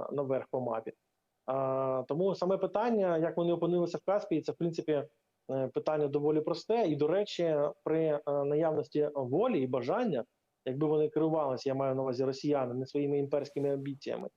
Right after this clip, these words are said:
а військовою доцільністю, вони б, мабуть, ці кораблі в більшості своїй вже перевели туди. Але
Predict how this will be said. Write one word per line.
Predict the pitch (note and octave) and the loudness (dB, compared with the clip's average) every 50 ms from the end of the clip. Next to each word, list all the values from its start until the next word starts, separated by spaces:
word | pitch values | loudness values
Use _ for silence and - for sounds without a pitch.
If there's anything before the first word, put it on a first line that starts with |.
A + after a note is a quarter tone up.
| _ _ _ _ _ _ | _ _ _ _ _ _
а | B2 B2+ B2+ | -4 -2 -2
військовою | C3+ C3+ - - E3 D#3 D3+ D3 | -2 -4 -2 0 0 2 2 2
доцільністю, | C#3 D3 D3 - - B3 A#3+ G#3 - - - C3 | 0 -2 -4 -2 -2 0 0 0 0 0 -2 0
вони | C3+ C#3+ E3+ | 0 0 0
б, | E3 D#3 | 0 0
мабуть, | D#3 D#3 D3+ D3 D3+ D3+ | 0 0 0 -2 -4 -4
ці | - D#3 | -4 -2
кораблі | - D#3 D3 D3 C#3 C#3+ D#3 D#3 D3+ D3+ - _ _ _ _ _ _ _ | 0 0 0 0 0 0 0 0 0 0 -4 _ _ _ _ _ _ _
в | B2 A2+ | -8 -6
більшості | A#2+ C#3+ F#3+ F#3+ D#3+ - C3 - - | -2 -2 -2 -2 -2 -4 -6 -6 -8
своїй | C3 - C#3 C#3 C3+ C3 A#2+ | -6 -4 -2 0 0 0 0
вже | A#2 C3+ C3+ | 0 0 -2
перевели | C3 - C#3 C#3 C#3+ C#3 D3+ D3+ C3+ B2 A#2+ | 0 0 0 0 0 2 2 2 2 0 -2
туди. | A#2+ A2+ A2 A2 | -4 -6 -2 0
Але | A2+ A#2 B2+ D#3 G#3 A3 A3 F#3 | 0 0 0 0 2 2 0 0